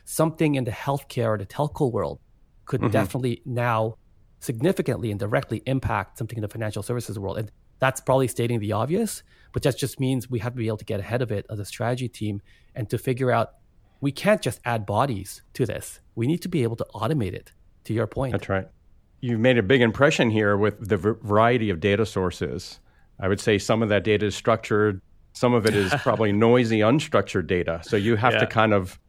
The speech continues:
Speaker 2: connect the dots and, you know, all the analogies, finding needles in haystacks and all of that to make sense of it. Tell us a little bit about, about how that, and perhaps this is where machine learning and other technologies come in to help make order from that chaos of data.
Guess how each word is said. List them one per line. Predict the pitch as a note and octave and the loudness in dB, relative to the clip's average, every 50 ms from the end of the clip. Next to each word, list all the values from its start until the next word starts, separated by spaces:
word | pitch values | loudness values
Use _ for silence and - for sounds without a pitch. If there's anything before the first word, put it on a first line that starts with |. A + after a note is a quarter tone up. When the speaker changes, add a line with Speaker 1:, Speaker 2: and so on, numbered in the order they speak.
| _ _ _ _ | _ _ _ _
Speaker 2:
connect | - C#3+ B2 B2 B2 A#2+ - | 2 6 6 6 6 6 4
the | B2+ G#2+ | 2 4
dots | F2+ A#2 G#2+ A2 A#2+ A#2 - - - | 6 6 6 8 6 4 2 0 0
and, | G#2 F#2+ G2 G2 F#2+ F2+ E2 - - _ _ _ - | 0 2 2 2 0 -2 -4 -8 -16 _ _ _ -2
you | A#2+ G#2+ | 0 2
know, | G#2 | 4
all | - B2+ C3 C#3+ | 6 6 6 8
the | C3+ B2+ | 6 6
analogies, | A2+ G#2 G2+ G#2 G#2+ G#2+ F#2 G2 F#2+ E2+ - | 6 6 6 6 6 4 2 0 -2 -2 2
finding | - B2 A#2+ A#2 A#2 A2+ A2 | 4 6 6 6 6 6 6
needles | A2+ A#2+ A#2 A#2 A#2 A#2+ | 6 6 6 4 6 6
in | B2 G#2+ | 4 4
haystacks | G#2 A2+ A2 A2 - - - G2+ G2+ G#2 G2+ - - | 6 6 4 4 4 4 4 4 4 4 2 0 -2
and | - G#2 G2+ | 0 2 4
all | G2+ G#2+ G2+ | 4 4 4
of | G2+ G2 F#2+ | 4 4 6
that | G#2 A2 A#2 G2+ - | 6 4 4 2 0
to | - A2+ | -2 0
make | G2 F#2+ F#2+ F2 - | 0 0 0 -2 -2
sense | - - G#2+ G#2+ G2+ - - | 0 0 2 2 0 0 -2
of | G2 D#2+ | -2 0
it. | F2 F2 D#2+ - - _ _ _ _ - | 0 -2 -2 -4 -10 _ _ _ _ -4
Tell | - F#3+ A3 B3 | 0 2 2 4
us | - - | 4 4
a | A3 | 6
little | G3+ G3+ G3+ | 6 6 6
bit | F3 E3 D3+ | 4 4 4
about, | B2 A#2+ B2 B2 B2 - - _ _ | 4 6 4 4 4 2 -2 _ _
about | - A2 A#2+ A#2 G#2+ | -2 0 0 2 4
how | C#3+ D#3+ C#3+ | 4 6 6
that, | A2+ G2+ | 6 6
and | G#2+ A2+ A#2 - | 6 4 2 2
perhaps | - C3+ B2+ C3+ C3 - - | 4 4 4 4 4 2 2
this | C#3+ C3+ - - | 2 2 2 2
is | C3 A2 A2 | -2 0 2
where | A#2 A#2 A#2 A#2 A2+ G#2+ | 4 6 6 6 6 4
machine | G#2+ G#2 - B2 B2 A#2 | 2 2 0 0 0 2
learning | G#2 G#2+ G#2+ A2 G#2+ G#2+ A2 A2 | 2 2 2 2 2 2 2 2
and | G2+ G2+ | 2 4
other | G#2 G2+ A2+ G#2+ G#2 G2+ - - _ | 4 4 4 4 4 2 0 -4 _
technologies | - B2+ A2+ - G#2+ G#2+ A2 G2+ F2+ G#2 G2+ F2+ - | -4 -2 0 2 2 2 2 2 0 0 -2 -2 -4
come | - - G#2+ G2 G2+ | -2 -2 0 2 2
in | G2 G2+ G2 G2 F#2+ | 2 2 2 0 -2
to | - - G2+ | -2 -4 -2
help | E2 A2 G2+ G2+ - - _ _ | -2 0 -2 -2 -2 -6 _ _
make | - G#2 G2+ G2 G2+ - - - - - | -6 -4 -4 -4 -4 -6 -8 -14 -10 -4
order | - A2 A2+ G#2 G2+ F#2 E2+ | 2 4 6 6 6 6 4
from | - - - F#2 F#2 | 2 0 0 0 2
that | F#2 F#2 F2+ F2+ - _ _ _ _ | 4 2 2 0 -4 _ _ _ _
chaos | - A2 G2 F#2+ F2+ F2+ - - | 0 2 2 4 2 2 0 -4
of | E2+ D#2 | -6 -6
data. | - F2+ F2+ E2+ E2 D#2+ | -4 -2 -2 -2 -4 -6